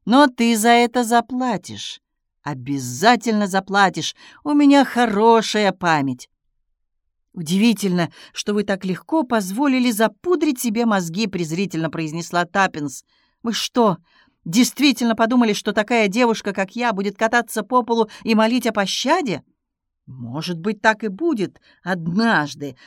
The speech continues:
со значением произнесла женщина. Холодная угроза в её голосе заставила мурашки пробежать по спине Таппинс, но девушка не собиралась так просто сдаваться.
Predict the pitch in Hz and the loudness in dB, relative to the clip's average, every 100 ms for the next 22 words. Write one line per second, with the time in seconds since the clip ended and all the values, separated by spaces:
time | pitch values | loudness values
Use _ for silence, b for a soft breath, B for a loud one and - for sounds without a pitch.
0 | b - 180 190 190 180 165 160 170 165 | b -6 -2 -2 0 -2 -2 -2 -4 -4
1 | 185 202 185 170 220 151 - 135 127 - | -4 -2 -2 0 -2 -2 -8 -10 -12 -16
2 | _ _ _ _ _ _ _ - 143 208 | _ _ _ _ _ _ _ -20 -8 -6
3 | 202 202 190 - 180 175 220 160 151 165 | -2 0 0 -2 -10 -10 -12 -10 -8 -6
4 | 165 160 202 180 147 139 147 190 185 165 | -6 -6 -6 -8 -8 -10 -8 -6 -6 -6
5 | 160 160 190 175 175 143 b b b _ | -6 -2 -2 -2 -6 -8 b b b _
6 | 175 170 196 196 175 - 190 226 262 269 | -4 -2 -2 -4 -8 -10 -4 -2 0 0
7 | 262 262 233 - - _ _ _ _ - | 0 0 -2 -4 -18 _ _ _ _ -6
8 | 196 285 214 277 269 254 269 254 254 262 | 0 0 0 -2 -2 -4 0 0 0 -4
9 | 233 240 233 226 208 - 202 - 185 - | -6 2 4 2 0 -4 -6 -4 -8 -8
10 | 156 139 156 165 143 - - 110 | -10 -4 0 0 -2 -6 -14 -16